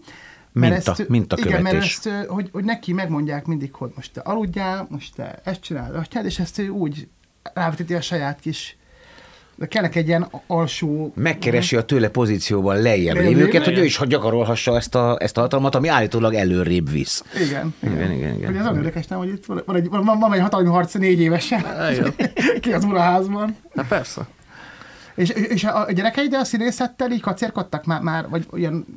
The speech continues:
Speaker 1: vagy,
Speaker 2: Gyakorolták
Speaker 1: vagy,
Speaker 2: benne magukat, mellé rendelő viszonyban. Öm,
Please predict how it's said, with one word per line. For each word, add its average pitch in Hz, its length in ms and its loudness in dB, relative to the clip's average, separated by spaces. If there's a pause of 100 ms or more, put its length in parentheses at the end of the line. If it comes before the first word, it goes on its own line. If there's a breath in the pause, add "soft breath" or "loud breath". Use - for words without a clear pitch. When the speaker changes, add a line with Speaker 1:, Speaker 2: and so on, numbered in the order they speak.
(380)
Speaker 1:
vagy, 160 100 2
Speaker 2:
Gyakorolták 90 600 4
Speaker 1:
vagy, 85 100 0
Speaker 2:
benne 87 200 2
magukat, 95 520 0
mellé 90 360 2
rendelő 69 400 -2
viszonyban. 101 680 0 (360 loud breath)
Öm, 95 360 0